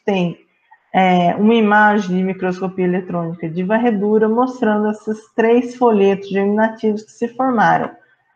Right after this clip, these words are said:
Ectoderme, as células são mais colunares, mesoderme, as células são mais,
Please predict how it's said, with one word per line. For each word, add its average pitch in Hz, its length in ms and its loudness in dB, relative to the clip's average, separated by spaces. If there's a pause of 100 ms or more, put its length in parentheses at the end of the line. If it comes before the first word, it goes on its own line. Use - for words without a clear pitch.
Ectoderme, 208 1040 0
as 185 200 -6
células 175 340 0
são 180 100 -4
mais 170 260 -6
colunares, 214 800 -2 (400)
mesoderme, 190 1200 0
as 185 200 0
células 185 420 -4
são 190 180 -4
mais, 175 460 -2